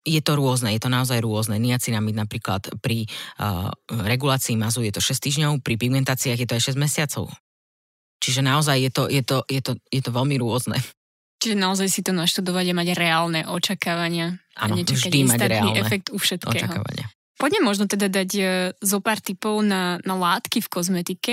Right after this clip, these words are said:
Speaker 2: podľa rôznych problémov, ktoré ľudia majú. Tak daj také, že tri top látky na hydratáciu pleti. Čo máme hľadať v tých krémoch, sérach?
Speaker 1: Za mňa osobne ceramidy. To je, to je top, top,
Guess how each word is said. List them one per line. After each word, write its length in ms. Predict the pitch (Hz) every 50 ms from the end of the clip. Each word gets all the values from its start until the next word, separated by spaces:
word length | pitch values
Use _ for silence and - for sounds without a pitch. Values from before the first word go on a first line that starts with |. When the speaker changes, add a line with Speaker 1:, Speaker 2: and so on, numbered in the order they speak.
| 262 262 -
Speaker 2:
podľa 320 | - 196 190 196 190 185
rôznych 720 | 185 180 180 180 190 190 190 196 196 185 185 - - - -
problémov, 560 | - - 208 196 190 196 208 202 196 180 185 - -
ktoré 160 | 208 196 185
ľudia 320 | 190 185 180 185 190 190
majú. 320 | 190 190 180 170 175 185 190 170
Tak 160 | - - 190
daj 180 | 190 196 190 196 -
také, 160 | - 190 -
že 160 | 202 185 190 185
tri 320 | 170 _ - - 214 208
top 320 | 180 _ - 208 196 196 - _ - - - - - - - - - - _
látky 480 | - 202 196 190 185 - - - - 214
na 80 | 196
hydratáciu 720 | 196 202 202 202 196 190 185 - 175 - 208 - - 190 190
pleti. 400 | - 202 170 180 - - 180 185
Čo 160 | - - 202
máme 160 | 202 190 180
hľadať 560 | 196 190 180 180 185 190 185 165 170 208 -
v 120 | - - - -
tých 80 | 190
krémoch, 400 | - - 214 185 180 185 185 190 - -
sérach? 400 | - - - 208 190 - - 135
Speaker 1:
Za 160 | 139 156 170
mňa 160 | 226 233 -
osobne 320 | 139 147 143 - 170 196 190
ceramidy. 640 | 170 - 135 107 98 98 95 98 113 135 170 240 - _ _ _ _ -
To 80 | 127 123
je, 320 | 120 113 110 107 110 113 - _ _ - - -
to 80 | - 139
je 160 | 127 117 104
top, 240 | - - 147 123 - - -
top, 160 | 110 107